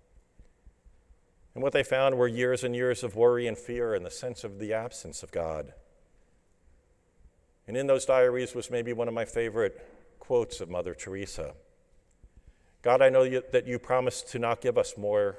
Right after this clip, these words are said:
than we can handle. I just wish you didn't trust me so much."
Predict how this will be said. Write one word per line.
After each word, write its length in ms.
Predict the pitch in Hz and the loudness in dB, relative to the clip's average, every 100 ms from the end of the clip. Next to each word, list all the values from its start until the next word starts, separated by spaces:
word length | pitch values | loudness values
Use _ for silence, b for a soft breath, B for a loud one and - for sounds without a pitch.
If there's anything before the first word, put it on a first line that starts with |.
| - | -8
than 100 | 104 | -8
we 80 | 101 | -6
can 140 | 95 87 | -10 -12
handle. 580 | 110 110 85 76 67 - _ _ _ - _ _ - _ _ _ _ 98 | -12 -10 -10 -12 -14 -20 _ _ _ -20 _ _ -20 _ _ _ _ -10
I 40 | |
just 200 | 104 - | -8 -8
wish 180 | 110 - | -8 -8
you 60 | |
didn't 260 | 95 101 101 | -6 -6 -8
trust 340 | - 120 - | -10 -12 -12
me 100 | 82 | -16
so 220 | - - 80 | -14 -14 -10
much." 560 | 98 - - - - | -12 -12 -14 -14 -16